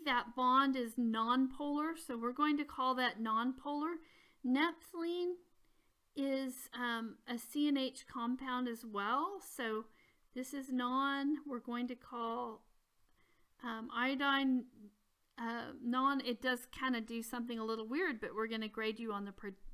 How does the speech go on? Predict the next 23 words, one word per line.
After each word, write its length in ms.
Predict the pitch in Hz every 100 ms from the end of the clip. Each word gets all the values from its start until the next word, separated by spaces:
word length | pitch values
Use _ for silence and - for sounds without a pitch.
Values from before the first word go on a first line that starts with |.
| - -
prediction 840 | 214 190 240 247 - 202 180 214 - - _
of 120 | 226
what 220 | 220 220 220
you 160 | 226
would 100 | 220
expect. 680 | 220 - - 226 226 - _ _ _ _ _ -
Um, 360 | 247 233 233 233
and 220 | 233 247
then, 440 | 277 285 285 285 - -
so 480 | - - 277 269 269 - - _ _ _ _ _
basically 600 | - 302 349 392 - 285
we 220 | 262 254 202
end 200 | 247 247
up 260 | 240 240 -
with, 360 | 247 226 226 226 - - _ _ 233
um, 460 | 220 208 208 208 208 _
salt 520 | - - 269 311 - 277
being 580 | 269 247 240 240 220
really 420 | 226 269 370 392 330
polar, 680 | - 247 214 208 220 311 359 - _ _ _ _ _ _ _ _ _ _ _ _ _ _ _ _ _ _ _ _ _ -
those 340 | 233 254 330
are 120 | 339 285
non, 520 | 233 208 202 214